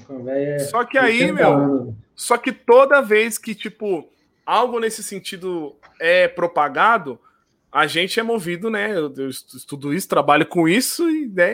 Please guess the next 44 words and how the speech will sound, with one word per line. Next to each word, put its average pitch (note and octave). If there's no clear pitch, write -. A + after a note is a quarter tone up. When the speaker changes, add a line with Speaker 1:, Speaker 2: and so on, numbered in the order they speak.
Speaker 2:
é, D3
é D#3+
o A3+
que -
funciona, C4
é D#3+
o G3
que -
funciona. D#4
Eu F#3
uso C4
aqui -
nas A3+
minhas G#3+
estratégias G#3
e G#3+
funciona. A#3
É, D3+
a D3+
gente E3
é G#3
movido B3
pela C4+
emoção. C4+
Então, A3+
se A3+
tem B3
algo B3+
que B3+
a A#3+
gente A#3
discorda A3+
muito, G#3
a D#3
gente, A3
até G#3
de C#4
forma A#3+
incontrolável, C4
quer B3
ir A#3+
lá G#3
e A3+
comentar, A#3+